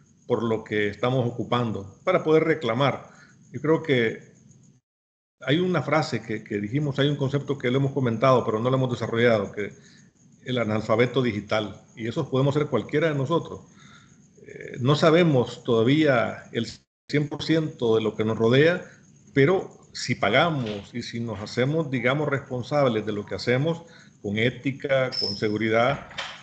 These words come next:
y, y yo lo veo como una herramienta que va a ir creciendo el uso cada día más y que nos vamos a, nos vamos a ir haciendo expertos unos con otros. No basta con que lo ocupemos, sino que también que conversemos y que tengamos grupos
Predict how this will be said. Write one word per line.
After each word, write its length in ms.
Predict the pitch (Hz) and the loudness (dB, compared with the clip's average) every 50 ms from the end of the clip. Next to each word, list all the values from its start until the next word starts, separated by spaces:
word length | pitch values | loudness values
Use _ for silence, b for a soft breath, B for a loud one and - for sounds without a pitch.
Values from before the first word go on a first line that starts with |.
| - | -16
y, 340 | 117 131 143 143 143 139 143 143 | -12 -10 -8 -6 -4 -2 0 2
y 20 | |
yo 120 | 147 160 175 | 2 4 4
lo 120 | 180 170 | 4 6
veo 300 | 156 165 170 175 170 165 | 6 6 6 6 2 2
como 220 | - 143 127 127 | 0 -2 0 2
una 180 | 135 147 151 156 | 0 2 2 2
herramienta 520 | 147 147 139 135 135 143 151 143 143 139 | 2 4 4 4 4 4 2 0 -2 -4
que 100 | - - | -2 -2
va 140 | 117 113 117 127 | 0 2 2 2
a 40 | |
ir 120 | 127 135 131 | 2 0 0
creciendo 520 | - 123 113 - 127 127 127 131 123 123 | 0 -2 -2 0 0 -2 0 0 0 -2
el 100 | 117 117 | -2 0
uso 280 | 127 135 135 139 123 - | -2 -2 -2 -4 -4 0
cada 200 | - 120 123 123 | 0 2 4 4
día 240 | 120 127 127 135 131 | 4 4 4 4 4
más 300 | 123 117 123 139 135 - - b b b b b b b - | 4 4 2 2 0 -4 -12 b b b b b b b -6
y 120 | - 170 165 | -6 -6 0
que 120 | - 147 | 0 2
nos 120 | 123 117 | 2 2
vamos 180 | 117 123 131 131 | 2 2 2 4
a, 40 | 139 | 2
nos 400 | 131 - - - - - 123 113 | 2 0 -4 -14 -12 -8 -4 -2
vamos 120 | 120 120 127 | 0 0 0
a 40 | |
ir 60 | 131 127 | 0 0
haciendo 240 | - 139 131 135 | 0 2 2 2
expertos 560 | 123 - - - 147 143 139 139 - 110 - - | 2 2 2 2 2 2 2 2 -2 -6 -4 -2
unos 240 | 127 127 127 120 | -2 -2 -2 -4
con 160 | - 113 113 120 | -2 -2 2 2
otros. 260 | 123 123 - 104 101 B B B B B _ _ - - _ _ _ | 0 0 -2 -10 -14 B B B B B _ _ -20 -20 _ _ _
No 320 | - 135 135 139 170 196 208 | 4 6 8 8 8 8 6
basta 420 | 208 214 208 - - - 226 220 | 6 4 2 0 -2 -2 -4 0
con 160 | - 196 175 | 0 -2 0
que 80 | - 151 | 2 2
lo 80 | 131 | 0
ocupemos, 580 | 120 - - 117 - - 143 170 196 214 214 208 | 0 -2 -6 -10 0 2 2 4 4 2 -2 -2
sino 220 | - 147 139 143 | -2 -2 -2 0
que 80 | 139 190 | -2 -2
también 320 | 180 - 165 143 147 160 170 | -2 -2 -2 0 0 -2 0
que 160 | 165 196 180 | -2 -2 -2
conversemos 720 | - 143 123 117 113 107 - 131 127 139 170 196 185 190 | -2 -2 0 0 -2 0 2 2 2 2 2 -2 -4 -6
y 60 | 170 | -8
que 80 | 151 143 | -10 -8
tengamos 440 | - - 117 110 117 131 160 180 156 | -8 -6 -4 -2 -2 -2 -2 0 2
grupos 680 | 143 143 170 175 - 175 139 107 - - - - - | 4 2 2 2 0 -4 -4 -4 -6 -14 -20 -20 -20